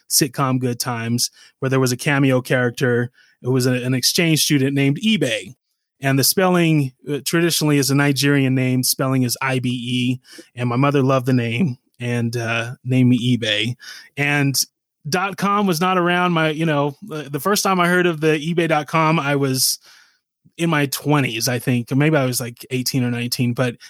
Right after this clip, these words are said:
it wasn't a big thing. It was, somebody asked me, I was actually working, the first time I, anybody asked me about it,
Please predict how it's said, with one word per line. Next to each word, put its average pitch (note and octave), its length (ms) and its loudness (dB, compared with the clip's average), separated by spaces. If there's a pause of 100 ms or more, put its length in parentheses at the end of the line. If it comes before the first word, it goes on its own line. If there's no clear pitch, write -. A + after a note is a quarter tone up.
it - 20 -2
wasn't F3 300 2
a D3+ 40 2
big D3 220 0
thing. B2+ 320 0
It A#2 100 -2
was, C3 160 0
somebody D#3+ 360 2
asked D3 260 2
me, C#3+ 240 2 (280)
I D3+ 60 0
was D#3+ 120 4
actually E3+ 360 2
working, D#3 300 0
the D3 80 2
first F3+ 220 2
time D3+ 160 2
I, C3+ 260 0
anybody C#3+ 460 0
asked C3+ 240 -2
me C3 60 -2
about A#2+ 260 -6
it, A#2+ 120 -6